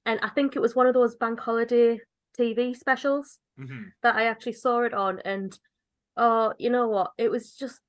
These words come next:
Speaker 1: I immediately loved it. I just
Speaker 2: Mm-hmm.
Speaker 1: fell in love with it straight away, and, you know, it's, it's always been the same since.
Speaker 2: Yeah.
Speaker 1: I couldn't even tell you why. It's just, it's, it's, it's just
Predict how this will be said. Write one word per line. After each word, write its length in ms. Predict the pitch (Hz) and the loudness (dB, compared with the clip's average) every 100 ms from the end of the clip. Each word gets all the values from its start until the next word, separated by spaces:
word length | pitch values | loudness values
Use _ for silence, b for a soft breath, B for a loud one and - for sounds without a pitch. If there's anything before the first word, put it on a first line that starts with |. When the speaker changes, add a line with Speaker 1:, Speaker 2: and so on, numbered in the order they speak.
| _ 220 | _ -2
Speaker 1:
I 80 | 240 | 0
immediately 460 | 247 285 294 240 226 | 0 -2 -6 -6 -2
loved 340 | 185 185 - | -2 -2 -4
it. 220 | 320 311 - 226 | -4 -6 -8 -8
I 80 | |
just 180 | 226 131 | -6 -8
Speaker 2:
Mm-hmm. 80 | 110 _ _ _ _ _ _ _ _ - | -12 _ _ _ _ _ _ _ _ 4
Speaker 1:
fell 140 | 247 | 6
in 100 | 254 | 6
love 160 | 240 233 277 | 4 2 -2
with 140 | 277 | -4
it 120 | 294 | -6
straight 360 | - 254 247 214 | -2 2 2 2
away, 280 | 202 220 254 | -4 -4 -4
and, 400 | - 214 208 202 - _ _ _ _ _ 233 | -4 -6 -6 -8 -12 _ _ _ _ _ -4
you 80 | |
know, 180 | 226 202 | 0 0
it's, 200 | 185 202 | 0 -2
it's 160 | 208 - | -8 -4
always 380 | 214 214 233 226 | -2 0 0 0
been 260 | 226 214 | 0 0
the 80 | 214 | -4
same 560 | 208 226 220 208 190 175 _ _ _ | -4 -2 0 -2 -8 -14 _ _ _
since. 560 | - 247 302 294 - - B 220 | 0 0 0 -4 -14 -20 B -16
Speaker 2:
Yeah. 140 | 220 196 | -14 -10
Speaker 1:
I 60 | 208 | -6
couldn't 220 | 294 294 | -2 0
even 180 | 311 269 | 0 -4
tell 180 | 269 262 | -2 -2
you 280 | 233 226 175 | 0 -4 -2
why. 540 | 208 220 277 247 185 - | -4 -2 0 -2 -2 -4
It's 300 | 214 - - | -6 -8 0
just, 500 | 247 226 - - - _ _ _ _ _ _ _ - | 0 0 -6 -16 -20 _ _ _ _ _ _ _ -2
it's, 300 | 240 233 - | -2 -2 -8
it's, 220 | 240 - | -8 -8
it's 280 | 240 240 - - _ _ _ _ _ - | -10 -10 -16 -20 _ _ _ _ _ -10
just 260 | 254 - | -10 -12